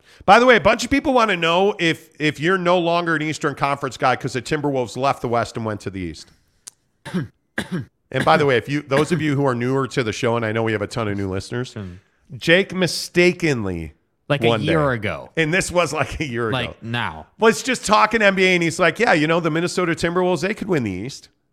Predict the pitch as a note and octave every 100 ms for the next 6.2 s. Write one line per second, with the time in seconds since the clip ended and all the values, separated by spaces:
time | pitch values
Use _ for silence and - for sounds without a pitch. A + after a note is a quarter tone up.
0 | _ _ _ _ _ _ _ _ D#3 E3
1 | - B3 C4+ B3 - A3 F3 - A#3 A3+
2 | A3 D4+ D4+ G3+ A3+ G3+ F#3+ - F3 F3+
3 | E3 C#3 E3 C3 - _ _ - D#3 E3
4 | D#3+ C#3+ C#3 B2+ B2+ A2+ G2+ F2+ G2 F#2+
5 | C#3 D#3 F3+ - F#3 B3+ B3+ B3+ D#3 F3+
6 | D#3 G2